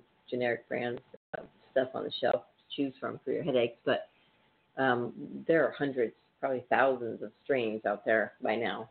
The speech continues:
I'm sure there are thousands out there. Uh, and <clears throat> you try and find one that you like and check to make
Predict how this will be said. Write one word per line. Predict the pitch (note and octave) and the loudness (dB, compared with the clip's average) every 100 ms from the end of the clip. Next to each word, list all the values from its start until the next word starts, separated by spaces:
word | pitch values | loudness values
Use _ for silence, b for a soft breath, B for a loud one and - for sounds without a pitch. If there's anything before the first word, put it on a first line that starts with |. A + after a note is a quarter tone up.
| - | -10
I'm | B2+ - | -10 0
sure | G#2+ | 0
there | - | 0
are | |
thousands | A2+ - - - - | -2 -6 -12 -12 -10
out | - - | -8 -4
there. | - - _ b b b b b b | -6 -8 _ b b b b b b
Uh, | D3+ D3 C3 - | 4 6 4 0
and | - D3 C3+ B2+ B2+ C3 _ - | 0 0 0 0 -2 -6 _ -2
<clears throat> | D4 - D#4 A#3 D3+ - - _ - | 0 4 4 4 2 -2 -14 _ -14
you | - - _ _ _ _ _ _ - | -14 -14 _ _ _ _ _ _ -8
try | D3+ | -6
and | D#3 D#3+ | -6 -6
find | D#3+ D#3 D#3 | -6 -4 -4
one | D3+ D3 | -4 -4
that | D3+ | -4
you | D3+ | -4
like | C#3+ C#3+ C#3+ - _ - | -4 -4 -6 -10 _ -10
and | C#3+ C#3+ C#3+ C3+ C3+ C3 _ _ _ _ _ | -6 -4 -4 -6 -10 -16 _ _ _ _ _
check | - D3 - | -4 -4 -2
to | |
make | D3 C#3+ | -4 -4